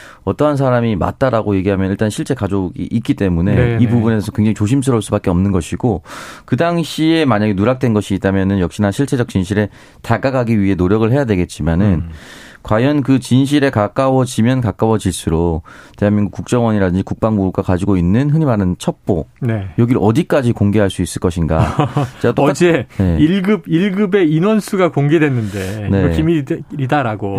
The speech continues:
Speaker 1: <laughs>
Speaker 2: 이 급, 삼 급도 그렇고
Speaker 1: 네.
Speaker 2: 초유일이다 이렇게 개탄을 하고 갔어요. 전, 전임 국정원장이.
Speaker 1: 그래서 저는 이게 조금 아쉬운 것이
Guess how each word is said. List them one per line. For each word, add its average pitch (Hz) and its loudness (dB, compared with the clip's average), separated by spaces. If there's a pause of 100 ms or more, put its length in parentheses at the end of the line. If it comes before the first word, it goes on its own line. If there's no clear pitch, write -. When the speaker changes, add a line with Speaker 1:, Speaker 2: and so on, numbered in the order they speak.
(160)
Speaker 1:
<laughs> 120 -6
Speaker 2:
이 143 2
급, 147 0
삼 175 0
급도 143 -4
그렇고 120 -4
Speaker 1:
네. 95 2
Speaker 2:
초유일이다 131 0
이렇게 104 -6
개탄을 143 -2
하고 117 -2
갔어요. 98 -6 (240)
전, 127 0
전임 123 0
국정원장이. 101 -6 (120)
Speaker 1:
그래서 135 2
저는 113 2
이게 104 2
조금 104 -2
아쉬운 107 2
것이 90 0